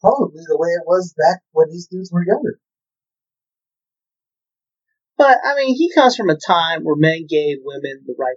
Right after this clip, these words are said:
Speaker 2: to vote. You know? So it's not like that's a thought process in all men's head that women are just the objects.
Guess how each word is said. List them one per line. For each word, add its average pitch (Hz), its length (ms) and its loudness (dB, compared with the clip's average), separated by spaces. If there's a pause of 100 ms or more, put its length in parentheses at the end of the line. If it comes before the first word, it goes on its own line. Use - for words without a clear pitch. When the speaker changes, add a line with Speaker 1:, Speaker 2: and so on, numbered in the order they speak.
Speaker 2:
to 131 60 -20
vote. - 320 -16 (840)
You 143 180 0
know? 143 360 4
So 175 320 2
it's 175 160 -10
not 254 200 4 (100)
like 170 320 6 (300)
that's 170 260 4
a 143 80 -6 (160)
thought 175 220 6 (180)
process 143 480 0
in 139 200 -8
all 156 300 6
men's 147 380 -4
head 147 260 2 (440)
that 156 280 4
women 165 300 0
are 143 160 -6
just 151 220 -8 (140)
the 151 200 0
objects. - 680 -2